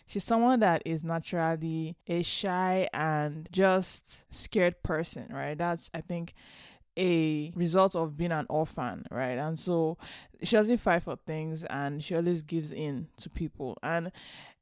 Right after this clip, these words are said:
you know, when she finally has this rebirth, I like the fact that she does not change instantly, right? There's still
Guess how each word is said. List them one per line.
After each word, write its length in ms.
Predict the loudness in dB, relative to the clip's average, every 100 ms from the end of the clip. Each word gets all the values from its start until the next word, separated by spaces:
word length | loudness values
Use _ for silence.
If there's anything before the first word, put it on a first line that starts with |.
| -2
you 120 | 2
know, 120 | 6
when 180 | 6 4
she 140 | 2
finally 320 | -2 -2 0 0
has 260 | 0 0
this 160 | -2 -4
rebirth, 500 | -6 0 0 0 -2
I 100 | 0
like 180 | 2 0
the 80 | -2
fact 340 | 0 -2 -2 -4
that 320 | -2 -2 -4
she 320 | -6 -4 -6
does 260 | -4 -4 -2
not 140 | -4
change 280 | -4 -6 -6
instantly, 600 | -8 -8 -8 -8 -10 -12 -6
right? 340 | -4 -4 -4
There's 200 | -6 -6
still 480 | -6 -2 -2 0 -4